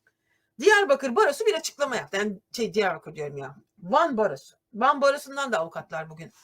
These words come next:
oradaydı. Baba, program, yani dün söylendi esas. Bugün değil. Pardon.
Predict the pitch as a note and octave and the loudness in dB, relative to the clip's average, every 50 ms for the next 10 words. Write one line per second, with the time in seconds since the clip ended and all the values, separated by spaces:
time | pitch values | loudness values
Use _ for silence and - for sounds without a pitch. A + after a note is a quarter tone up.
0 | _ - D#3 D3+ C#3+ - C#3+ D3+ - D#4 F#4+ G4 - - _ _ _ A3 A#3 E4 | _ -12 -10 -10 -10 -12 -14 -14 -12 -12 -14 -14 -14 -20 _ _ _ 4 4 4
1 | D#4+ A3 G#3+ - - _ _ _ _ _ _ _ _ _ _ _ _ _ _ _ | 6 6 -2 -2 -4 _ _ _ _ _ _ _ _ _ _ _ _ _ _ _
2 | _ _ _ D#4 E4+ F#4+ G4 F#4+ F4+ D#4+ C#4 B3+ G#3+ F#3+ G#3 G#3 G3+ F#3+ D#3+ E3 | _ _ _ -2 0 0 2 2 0 0 -2 -4 -6 -4 -4 -4 -4 -6 -8 -10
3 | F3 E3+ G#3+ D#4 F#4+ C#4 - - _ _ _ _ - G#3+ F#3+ F3 E3 D#3 D#3+ D#3 | -10 -6 2 2 2 2 2 -4 _ _ _ _ -4 -4 -4 -2 -4 -8 -8 -10
4 | A#2+ - - - - - - G3+ G#3+ G#3 B3+ B3 A3 G#3+ G#3+ E3 - _ _ _ | -12 -12 -12 -16 -18 -14 -10 -8 -6 -4 -4 -4 -4 -6 -6 -10 -14 _ _ _
5 | _ _ _ _ _ _ _ _ _ _ _ G3+ G3+ F#3+ E3+ D3+ _ | _ _ _ _ _ _ _ _ _ _ _ -8 -8 -8 -10 -16 _